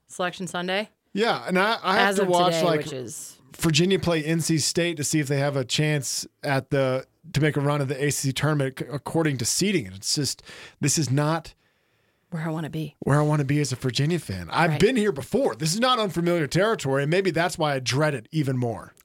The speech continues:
Speaker 1: You think it's worse going in like this, or you think it's going in worse going in number one seed, losing to a sixteen seed?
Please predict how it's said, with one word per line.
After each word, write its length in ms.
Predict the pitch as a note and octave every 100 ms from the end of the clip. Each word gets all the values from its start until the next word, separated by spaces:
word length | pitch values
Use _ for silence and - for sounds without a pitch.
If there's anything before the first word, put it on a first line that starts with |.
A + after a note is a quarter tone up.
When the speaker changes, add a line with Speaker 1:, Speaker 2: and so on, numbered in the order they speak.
| _
Speaker 1:
You 100 | F3+
think 160 | G3 F3
it's 140 | E3
worse 260 | E3 E3 -
going 260 | D#3 D#3
in 140 | D#3 D3
like 240 | C#3 C3+
this, 380 | C#3+ G3+ B3+ -
or 80 | D3
you 80 | C#3
think 160 | D3
it's 140 | C#3 C#3
going 280 | D#3 D3 C#3+
in 220 | C#3 C3
worse 260 | C#3+ C3+
going 280 | - C#3 C3+
in 180 | B2+ B2+
number 240 | C3 C3
one 240 | C3+ B2+ A#2+
seed, 300 | - A2 A2
losing 540 | E2 E2 - A2+ - - -
to 120 | -
a 40 |
sixteen 420 | - - - - -
seed? 240 | - -